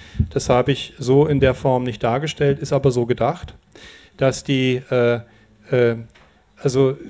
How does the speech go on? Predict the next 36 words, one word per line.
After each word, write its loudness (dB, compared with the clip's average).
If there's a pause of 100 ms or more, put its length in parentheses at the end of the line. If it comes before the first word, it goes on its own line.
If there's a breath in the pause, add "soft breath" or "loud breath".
(120)
ich -4
habe 4
ja 6
ein 0
Stück 2 (200)
Papier 4
und -6
das -6
ist -12
zweidimensional. 0 (240 soft breath)
Damit -4
kann 4
ich 2
keine 6
dreidimensionalen 0 (220)
Prozesse -2
abbilden. -2 (460 soft breath)
Und 4
es 4
ist 0
vollkommen 8
normal, 6
dass 0
es -8
Initiativen 0
gibt, -2
Bürgerinitiativen, 4 (520 soft breath)
die -2
ist 0
nicht 2
nur 4
in 0
einer 4
einzigen 2
Ortsgruppe 0
angesiedelt. -4